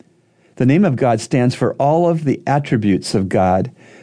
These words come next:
Put another way, the name of God wraps up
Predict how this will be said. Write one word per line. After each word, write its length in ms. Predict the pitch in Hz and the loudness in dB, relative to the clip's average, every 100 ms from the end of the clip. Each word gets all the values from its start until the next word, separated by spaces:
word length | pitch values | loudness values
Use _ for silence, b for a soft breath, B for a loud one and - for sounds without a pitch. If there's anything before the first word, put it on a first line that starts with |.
| - | -6
Put 160 | 185 | 0
another 300 | 160 147 165 | 2 2 2
way, 160 | 131 113 | 2 2
the 120 | 120 | 2
name 280 | 120 143 175 | 4 4 2
of 140 | 160 | 0
God 260 | 123 120 113 | 0 0 2
wraps 480 | 110 123 131 - - | 2 2 0 -2 -2
up 200 | 117 | -2